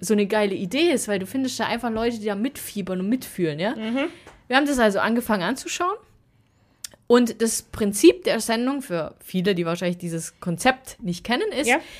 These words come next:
Speaker 1: es geht eine Person rein, in dem Fall diese Antonia, die
Speaker 2: Mhm.
Speaker 1: ist Single.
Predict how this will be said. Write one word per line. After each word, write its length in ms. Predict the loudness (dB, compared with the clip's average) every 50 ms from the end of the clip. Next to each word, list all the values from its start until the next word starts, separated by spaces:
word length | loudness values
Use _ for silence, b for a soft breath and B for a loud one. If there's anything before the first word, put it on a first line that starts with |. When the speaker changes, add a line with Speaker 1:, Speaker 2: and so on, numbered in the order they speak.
| B B B B B B B B _ _ _
Speaker 1:
es 180 | 2 2 4
geht 140 | 4 2 4
eine 200 | 4 4 4 4
Person 340 | 2 2 0 0 0 -2 0
rein, 260 | 0 2 2 2 2
in 80 | 4 2
dem 160 | 2 2 0
Fall 160 | -2 -2 -2
diese 220 | -2 -2 -4 -4 -4
Antonia, 540 | -4 -4 -2 0 0 2 2 2 0 0 -2 -6 -8 -2 2
die 40 | 2
Speaker 2:
Mhm. 40 | 4
Speaker 1:
ist 180 | 4 2 0
Single. 340 | -2 -2 -4 -4 -6 -8 -10